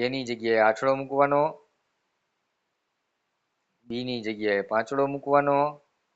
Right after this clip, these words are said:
પછી અહીંયા બી ની જગ્યાએ સાતડો મૂકવાનો, અને સી ની જગ્યાએ બાર મૂકવાના.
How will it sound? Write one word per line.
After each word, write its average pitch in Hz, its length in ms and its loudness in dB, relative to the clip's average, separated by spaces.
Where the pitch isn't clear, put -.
પછી 101 260 -10
અહીંયા 123 300 0
બી 123 160 -6
ની 123 180 -6
જગ્યાએ 104 480 -4
સાતડો 139 340 2
મૂકવાનો, 143 460 0
અને 101 200 -10
સી 131 200 -6
ની 123 160 -6
જગ્યાએ 113 420 0
બાર 143 280 12
મૂકવાના. 107 460 -6